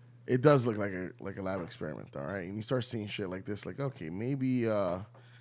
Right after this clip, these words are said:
is this antifreeze? Is this beer?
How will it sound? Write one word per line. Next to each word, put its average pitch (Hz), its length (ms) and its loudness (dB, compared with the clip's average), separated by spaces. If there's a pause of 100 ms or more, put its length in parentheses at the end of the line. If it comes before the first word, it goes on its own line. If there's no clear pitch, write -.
(200)
is 104 180 -4
this 165 200 0
antifreeze? 165 920 2
Is 110 160 -2
this 135 140 2
beer? 147 640 4